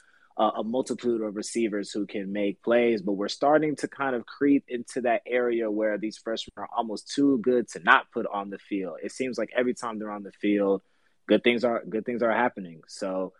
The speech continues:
continue to, to give them the ball, continue to give Tracy the ball. Regani's made plays as well, so has Charlie Jones. So it's a deep receiver room, uh, maybe deeper than – what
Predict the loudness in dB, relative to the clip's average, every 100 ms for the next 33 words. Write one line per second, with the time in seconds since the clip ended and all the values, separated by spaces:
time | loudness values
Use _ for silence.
0 | _ -8 -6 -4 0 0 0 -4 -2 -2
1 | -2 0 2 2 2 -2 -2 -2 0 -2
2 | 0 -2 -2 -4 2 4 4 0 -4 -4
3 | -4 -4 -6 -4 -4 -2 -4 -8 -4 -4
4 | -4 -10 -8 -4 -4 -4 -6 -8 -10 0
5 | 0 4 4 4 2 -2 0 0 0 -2
6 | -6 -8 -14 -20 -8 4 6 8 4 0
7 | 0 2 0 0 -4 -4 -4 -4 -8 -4
8 | -4 -4 -8 -10 _ _ -4 4 4 4